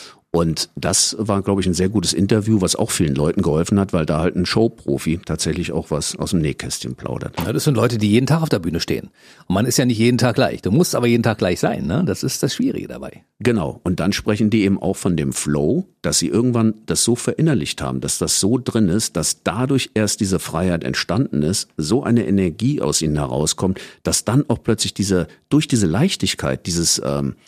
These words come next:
Speaker 1: Interagieren mit dem Publikum auch erst entstehen kann. Hm. Erst wenn der Flow da ist, entsteht wirklich was Kreatives sogar, obwohl es auswendig gelernt ist, ja.
Speaker 2: Krass, ne?
Speaker 1: Ja.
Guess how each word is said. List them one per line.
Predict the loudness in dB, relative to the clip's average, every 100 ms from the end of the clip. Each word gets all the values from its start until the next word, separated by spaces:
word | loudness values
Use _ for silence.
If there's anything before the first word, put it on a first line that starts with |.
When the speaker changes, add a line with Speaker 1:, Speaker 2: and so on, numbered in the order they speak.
| -4
Speaker 1:
Interagieren | 2 4 2 0 2 2 2 0
mit | -2
dem | -2
Publikum | -2 -2 -2 -2 -2
auch | -4 -6 -8
erst | -4 -4
entstehen | -4 -4 -4 -2 -4 -4
kann. | -6 -8 -10 _ -4
Hm. | 0
Erst | 2 4
wenn | 4
der | 2
Flow | 0 0 0
da | 0 -4
ist, | -4 -4
entsteht | -4 -4 -2 -2
wirklich | -4 -2 -2 -2 -10 _ _
was | -4 -2 -2
Kreatives | 2 2 0 -6 -6 -6
sogar, | -4 -4 -4
obwohl | -2 2 4
es | 4 0
auswendig | 0 0 0 -4 -4
gelernt | -6 -4 -4 -6
ist, | -8 -6
ja. | -6 -8 -12 _ _
Speaker 2:
Krass, | -8 -6 -6 -6
ne? | -8 -6
Speaker 1:
Ja. | -4 -6